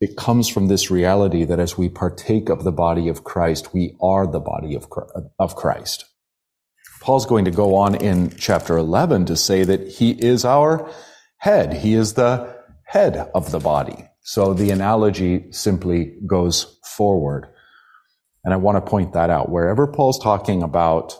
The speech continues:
the church as the body of Christ or the diversity of the members of the body and the unity of that body, it all stems from Holy Communion, participation in the body of Christ.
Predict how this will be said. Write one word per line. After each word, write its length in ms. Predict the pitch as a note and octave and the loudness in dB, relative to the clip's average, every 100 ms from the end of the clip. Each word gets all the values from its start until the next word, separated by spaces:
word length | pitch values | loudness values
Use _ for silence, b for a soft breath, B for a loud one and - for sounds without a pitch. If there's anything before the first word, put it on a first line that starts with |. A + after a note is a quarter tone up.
| - - | -10 -6
the 80 | |
church 520 | E2 - G#2 G2 F#2+ F2 | -6 -2 2 2 2 -2
as 120 | D2+ | -2
the 100 | E2+ | -2
body 380 | E2+ E2+ E2 E2 | 0 2 2 0
of 180 | D#2 | -2
Christ 560 | - G#2 F#2 F2 E2+ - | -6 0 2 2 2 -2
or 60 | D2 | -6
the 100 | D2+ | -4
diversity 840 | D#2 E2 F#2+ F#2+ F2+ - F2+ E2+ | -4 0 0 2 0 0 0 2
of 220 | D#2+ - | 0 0
the 380 | E2+ D#2 D2+ B B B B B F2 | 0 0 -2 B B B B B -4
members 680 | F2+ G#2 A2 G2 F#2 E2+ | 0 2 2 4 2 0
of 240 | - F2 D2+ | -4 -6 -4
the 80 | E2+ | -2
body 400 | F2 E2+ E2+ E2+ | 0 0 0 -2
and 160 | D2+ | -4
the 60 | D#2 | -4
unity 440 | E2 G#2 F#2+ E2+ | 0 0 2 2
of 140 | E2+ D2 | 0 0
that 240 | E2 D#2 | -2 -2
body, 340 | D#2+ D#2 C2+ - | -2 0 -2 -6
it 160 | F2 - | -8 -4
all 260 | G#2+ A#2 | 0 2
stems 840 | A#2 - - G2 E2 D#2+ E2+ - - _ _ _ _ _ _ _ _ _ _ _ _ | 2 -2 -2 0 0 0 -2 -4 -8 _ _ _ _ _ _ _ _ _ _ _ _
from 140 | G#2 F2+ | -2 0
Holy 300 | - F2+ E2+ | 0 0 -2
Communion, 580 | - E2 E2+ D#2 - - | -2 -2 -2 -2 -6 -10
participation 760 | - - E2 E2 - D#2 - D#2 | -8 -4 -4 -4 -2 -2 -2 -4
in 120 | D2 | -4
the 60 | |
body 340 | D2 D2 C#2+ C#2+ | -4 -4 -4 -8
of 120 | C#2+ | -12
Christ. 480 | - - - - | -10 -10 -10 -14